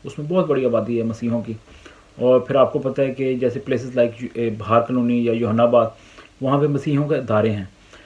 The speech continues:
वहाँ पे, अ, वहाँ से फारूकुल तहसील जो मसीही तलबा या तालबात हैं, वो दुनिया के मुख्तलिफ ममालिक में चले गए।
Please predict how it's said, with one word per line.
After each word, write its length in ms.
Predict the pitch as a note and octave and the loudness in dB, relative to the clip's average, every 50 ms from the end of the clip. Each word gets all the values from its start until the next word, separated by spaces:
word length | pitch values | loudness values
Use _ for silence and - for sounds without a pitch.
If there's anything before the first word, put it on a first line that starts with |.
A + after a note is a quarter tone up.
| - - _ _ _ A#2+ | -20 -20 _ _ _ 0
वहाँ 360 | B2+ C3+ C#3+ E3+ F#3+ F#3 - | 2 2 4 4 2 2 2
पे, 340 | D3 B2+ B2 B2+ C#3+ E3 D#3+ - - _ - - _ _ _ _ _ | 2 2 4 4 2 0 -2 -6 -14 _ -20 -20 _ _ _ _ _
अ, 40 | C3 | 0
वहाँ 340 | C3+ C#3 C3+ C3+ C#3 D3 E3+ | 4 4 4 4 4 2 2
से 120 | F3 F#3 | 2 0
फारूकुल 440 | D#3+ - - C#3+ C#3+ D#3 D3 D#3 D3+ | -2 0 2 2 4 4 2 0 0
तहसील 440 | D3 D#3 C#3 - - C#3 C#3+ D3 D3 | 0 0 0 0 2 0 0 0 2
जो 180 | C3+ C#3+ C#3 C3+ | 4 4 4 4
मसीही 300 | B2+ - C#3+ C#3+ D3 - | 2 0 0 0 0 0
तलबा 300 | - B2 A#2+ A2+ B2+ B2+ | 0 0 2 2 2 2
या 120 | C3+ B2+ | 2 0
तालबात 480 | - B2 A2 A2 A2 A#2+ B2+ C3 - A#2 | 0 -2 -2 0 4 4 4 2 2 -2
हैं, 220 | G#2+ A#2 C3 - - - - - - _ _ C#3 | -6 -8 -8 -12 -16 -20 -20 -20 -20 _ _ -4
वो 60 | C#3+ | -2
दुनिया 280 | C#3 C#3+ C#3+ D3+ D#3+ | 0 2 2 2 2
के 120 | D#3 D#3+ D3+ | 2 0 0
मुख्तलिफ 440 | C3+ C3+ C#3 C#3 - F3 D#3+ C#3+ D3+ | -2 -2 -4 -4 -4 -4 -4 -4 -4
ममालिक 360 | C#3+ B2 A2 G#2 A2 G#2+ A#2+ | -2 -2 0 0 0 -2 -4
में 100 | A#2+ G#2+ | -6 -6
चले 220 | - G#2 G2 G#2 | -4 -6 -6 -4
गए। 180 | G2+ G#2 G2+ | -6 -6 -8